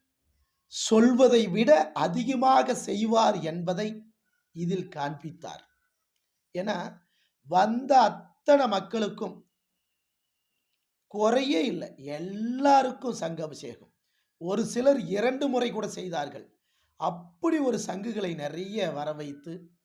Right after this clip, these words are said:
அவ்வளவு ஒரு பிரமாதத்தை மக்களுக்கு இந்த அமாவாசை கொடுத்தார். காரணம், வருடத்தின் கடைசி நாள்,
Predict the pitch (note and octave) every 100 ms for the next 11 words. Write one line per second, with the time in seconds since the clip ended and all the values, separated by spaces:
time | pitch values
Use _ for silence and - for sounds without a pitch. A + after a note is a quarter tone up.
0 | _ _ _ _ _ _ - D#3 G3+ G3+
1 | F3+ E3+ - F3+ F3+ G#3+ A#3+ G3 E3+ -
2 | G3+ D3 C3+ E3+ D3+ - - D3+ C3 B2
3 | D3 D3 - A#2 A#2+ B2+ - A2 A2 E3
4 | F3 G3+ G#3+ F#3+ C3+ - _ _ _ _
5 | _ _ C#3 D#3 F#3 A3+ A#3 A#3+ - B3+
6 | - - F3+ E3 F#3+ F#3 - F3+ D#3 D3
7 | C#3+ C3